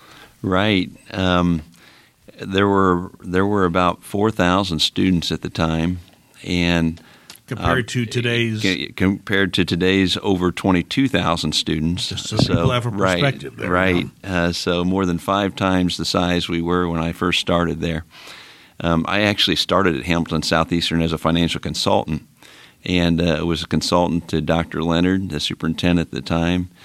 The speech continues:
Speaker 1: Uh, did that for about a year and a half, and, uh, he, uh,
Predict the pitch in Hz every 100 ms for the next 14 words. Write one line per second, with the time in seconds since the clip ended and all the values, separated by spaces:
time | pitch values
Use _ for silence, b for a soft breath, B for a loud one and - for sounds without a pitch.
0 | B B B - 78 78 85 85 - 87
1 | 85 87 80 85 87 87 80 80 90 90
2 | 87 85 - 82 82 82 80 82 80 78
3 | - B B B B - - 87 87 82